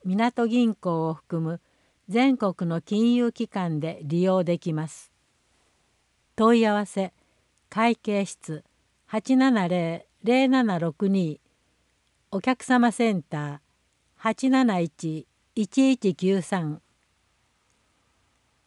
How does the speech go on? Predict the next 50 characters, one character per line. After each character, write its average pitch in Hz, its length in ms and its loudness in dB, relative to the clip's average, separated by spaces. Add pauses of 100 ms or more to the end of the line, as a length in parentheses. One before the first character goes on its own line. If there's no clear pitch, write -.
(200)
消 254 360 2
防 269 280 4
ク 262 180 0
イ 240 140 4
ズ 170 180 0
を 165 220 -4 (100)
開 214 220 0
催 202 260 0
し 185 200 -8
ま 180 140 -2
す。 - 220 -20 (1400)
火 226 160 0
災 285 380 2
予 277 120 6
防 226 260 6
に 196 140 -2
つ 226 200 0
い 202 140 2
て - 340 -6
学 220 280 0
べ 262 120 2
る 254 120 0
ク 254 180 0
イ 220 100 2
ズ 185 100 -2
に 165 140 -2
答 208 360 -2
え 202 80 2
る 196 140 -4
と、 190 240 -4 (480)
正 277 320 2
解 269 300 2
者 196 160 -2
の 190 120 0
中 202 300 -2
か 170 160 -4
ら 165 200 -4
抽 214 260 0
選 220 320 0
で、 190 200 -2 (460)
消 277 360 2
防 285 240 4
ホ 254 220 2
ー 240 40 0
ス 175 220 -2
を 180 100 2
使 190 200 -4
用 220 260 2
し - 160 -18
た 170 240 -8